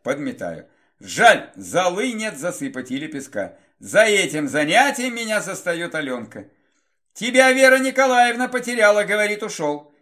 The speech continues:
«Я ей сказала, ты без меня не уйдешь», смеется Аленка. «Все, уже заканчиваю. Не стой тут раздетая», командую я и выпроваживаю Аленку в барак.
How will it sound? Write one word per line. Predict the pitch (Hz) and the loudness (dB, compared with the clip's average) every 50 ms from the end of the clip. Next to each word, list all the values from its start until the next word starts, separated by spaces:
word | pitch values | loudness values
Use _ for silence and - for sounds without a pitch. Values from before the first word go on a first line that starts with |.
| _ _ | _ _
«Я | - 107 151 180 190 190 | -8 -2 0 2 2 2
ей | 190 185 160 | 0 0 -4
сказала, | - - 185 185 165 - 196 208 202 190 180 | -4 -2 -2 -2 0 2 4 4 4 4 0
ты | 175 - 175 | -4 -4 -8
без | 160 139 123 110 - | -6 -6 -8 -8 -6
меня | 143 165 170 165 160 165 175 170 | -6 -6 -6 -4 -4 -2 -2 -2
не | 156 156 165 160 | -4 -4 -4 -4
уйдешь», | 160 165 160 156 143 127 143 165 202 202 151 147 151 - - _ _ | -4 -2 -4 -4 -2 -2 -2 -2 -2 -2 -2 -4 -4 -8 -14 _ _
смеется | _ - - 131 131 131 131 131 127 - 127 127 | _ -14 -8 -6 -6 -4 -4 -6 -8 -6 -6 -6
Аленка. | 123 120 117 117 107 - - - - _ _ _ _ _ | -6 -6 -8 -10 -12 -12 -14 -16 -18 _ _ _ _ _
«Все, | _ - - 202 233 277 294 311 302 269 247 240 240 240 - | _ -12 -2 4 6 8 8 8 8 6 4 2 0 -4 -6
уже | - 160 156 147 170 240 202 | -8 -8 -6 -4 -4 -4 -2
заканчиваю. | 202 151 - 165 160 156 139 - 151 151 147 147 143 139 - _ _ _ - | -4 -4 -2 -2 -2 -2 -4 -8 -8 -8 -6 -6 -8 -10 -14 _ _ _ -12
Не | 120 160 202 196 | -8 -6 -6 -6
стой | - - - 226 254 254 | -6 -4 2 4 4 4
тут | - 180 151 135 | 4 0 -6 -2
раздетая», | 143 147 139 123 - - 143 139 135 135 123 120 117 | -2 -2 -2 -4 -4 -4 -4 -4 -2 -2 -4 -4 -4
командую | 117 - 127 135 131 123 117 113 104 101 113 110 110 | -8 -4 -4 -4 -2 -2 -4 -4 -6 -10 -8 -8 -6
я | 107 113 170 220 247 226 - - _ _ _ _ _ _ _ _ | -2 2 2 2 2 0 -6 -14 _ _ _ _ _ _ _ _
и | - 208 202 185 | -8 -4 -4 -2
выпроваживаю | 175 170 160 - 135 135 143 139 135 139 131 127 123 120 123 113 110 110 | 0 -2 -4 -2 -2 -2 0 0 0 0 0 0 0 -4 -8 -8 -4 -4
Аленку | 110 113 147 185 208 185 - - 165 135 | -2 0 0 0 0 -2 -8 -10 -10 -10
в | 117 95 | -8 -6
барак. | 113 107 92 82 71 - _ | -4 -4 -4 -6 -10 -14 _